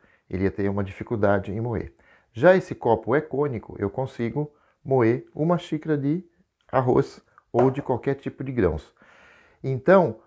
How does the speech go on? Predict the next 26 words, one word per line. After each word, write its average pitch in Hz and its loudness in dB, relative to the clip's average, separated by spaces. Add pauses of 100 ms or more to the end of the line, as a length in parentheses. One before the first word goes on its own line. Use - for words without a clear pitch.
o 120 -6
que - -4
é 170 4
o 185 4
conselho 165 -2
que - -6
eu 135 0
dou 117 -2
pra 117 -4
vocês? 110 -6 (540)
Esses 170 2
liquidificadores 95 0
com - -2
essas 98 0
bases, 85 0
esse 156 2
aqui, 120 -4
embora 101 4
seja 92 -4
desmontável, 90 -6
como 90 -8
eu 85 -6
sempre 120 -4
mostro 90 -2
nos 87 -4
vídeos, 92 2